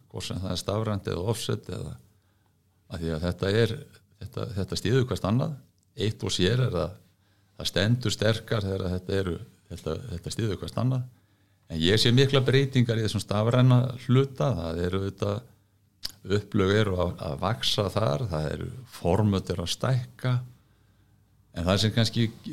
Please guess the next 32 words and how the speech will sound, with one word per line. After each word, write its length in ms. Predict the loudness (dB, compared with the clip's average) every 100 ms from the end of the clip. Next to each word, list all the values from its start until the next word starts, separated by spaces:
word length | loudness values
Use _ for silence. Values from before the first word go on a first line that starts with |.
| -8 0
hefur 240 | 2 4 4
gerst 280 | 2 2 4
samlega 400 | 4 6 4 4
þessu 320 | 4 2 0
að 220 | -2 -2 -4 -12 _ -18
það 540 | -16 -16 -20 _ 0 2
hefur 120 | 2
bara 120 | 0 2
fjölgað 540 | 4 4 2 -2 -2
líka 180 | 0 0
verkefnum, 540 | 0 -2 -8 -12 -14 -18 -2 0
upplög 360 | 2 0 -2 -2
eru 100 | 0
minni, 340 | 2 2 0 -4 -10 -20 _ _ _ _ _ _
að 380 | -8 -2 -2 -2
því 140 | -2 0
það 80 | 0
eru 260 | 2 0 4
raunhæft 600 | 4 6 6 4 4 0
að 100 | 2
vinna 300 | 2 4 2 -2 -8 -20
og 80 | -4
framleiða 520 | 2 4 6 4 2 0
kannski 340 | -4 -2 -4 0 -2
upplög 320 | 0 -2 -2
sem 200 | -2 -2
að 120 | -2
menn 160 | -2 -4 -8 -12 -4
létu 280 | -2 -2 -4
ekki 160 | -6
framleiða 400 | -2 0 0 0
áður 220 | -2 -6